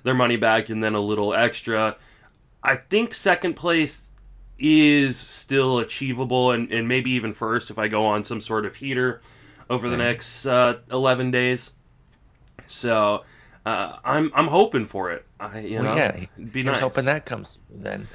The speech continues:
Speaker 2: Um, it's gonna be fun. It's gonna be
Speaker 1: Mm-hmm.
Speaker 2: fun to see how everything kinda comes down the stretch.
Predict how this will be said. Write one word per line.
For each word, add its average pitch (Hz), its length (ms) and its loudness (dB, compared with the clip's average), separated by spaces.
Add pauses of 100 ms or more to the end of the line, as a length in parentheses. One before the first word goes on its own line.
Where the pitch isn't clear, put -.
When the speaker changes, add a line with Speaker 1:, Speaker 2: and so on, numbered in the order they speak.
(400)
Speaker 2:
Um, 98 540 -4 (580)
it's 160 180 -8
gonna 208 160 -4
be 208 80 -6
fun. 196 220 -6 (120)
It's - 120 -14
gonna 120 160 -8
be - 20 -6
Speaker 1:
Mm-hmm. 139 100 -8
Speaker 2:
fun 127 160 -2
to 117 60 -6
see 120 160 -8
how 120 160 -2
everything 117 340 -6
kinda 117 220 -6
comes 117 260 -10
down 117 240 -2
the 110 100 -10
stretch. 120 600 -4